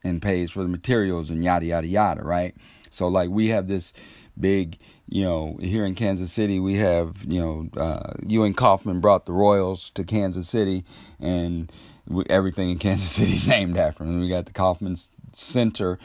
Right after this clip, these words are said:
which is a new opera house that they built. Now, I got the opportunity to go to a show there, uh, a couple months ago,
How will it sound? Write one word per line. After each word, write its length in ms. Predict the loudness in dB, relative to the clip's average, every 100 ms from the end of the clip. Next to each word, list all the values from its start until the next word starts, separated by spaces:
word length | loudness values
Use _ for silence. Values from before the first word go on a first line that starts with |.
| -20 -6
which 180 | -6 -4
is 140 | -2
a 40 | 0
new 220 | 2 6
opera 360 | 6 4 -2
house 260 | -2 -4 -4
that 140 | -8
they 140 | -6 -6
built. 300 | -2 -2 -2
Now, 160 | -2
I 140 | 0 0
got 260 | 0 -2
the 140 | -2 -2
opportunity 500 | -2 -4 -6 -4 -4
to 80 | 0
go 240 | 0 0
to 160 | -2 -4
a 60 |
show 360 | 0 4 4 4
there, 360 | 0 0 -2 -6 -20 -20 -4
uh, 180 | -2 0
a 40 | -2
couple 280 | -4 -2 0
months 320 | 0 0 -4
ago, 340 | 0 0 0